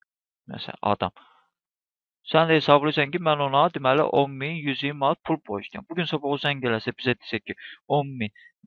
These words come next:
on min, məsələn üçün, mal göndər bizə. Deməli, biz ondan pul almayacağıq. Biz ona on min mal göndərəcəyik. O, həmin o on min mal, ə,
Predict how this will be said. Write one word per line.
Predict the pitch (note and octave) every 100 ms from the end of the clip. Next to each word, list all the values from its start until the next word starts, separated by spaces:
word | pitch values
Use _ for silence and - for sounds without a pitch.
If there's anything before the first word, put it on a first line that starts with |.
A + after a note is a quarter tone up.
| -
on | - C#3+
min, | C#3 C3 B2 A#2 - _ _ -
məsələn | A#2+ - A#2
üçün, | G#2+ B2+
mal | B2+ B2+ A2+
göndər | - G2 G2 F#2
bizə. | - - G#2+ B2+ F3 - - _
Deməli, | - D3 F#3
biz | F3 D3+
ondan | D3+ E3 -
pul | - F3
almayacağıq. | D#3+ A#2+ G2+ - G2+ -
Biz | D#3
ona | D3 C#3
on | C#3 C3+
min | B2 A2+
mal | A#2 A2
göndərəcəyik. | G#2+ G2+ G2 G2+ G2+ B2 D#3 A3+ _ - - _ _ _ _ _ _ _ _ _ _ -
O, | A#2
həmin | C#3+ D#3 D#3
o | G2+ A#2 -
on | C#3 C#3
min | C3 A#2 G#2 - _ _ _
mal, | B2 B2 A#2+ -
ə, | F2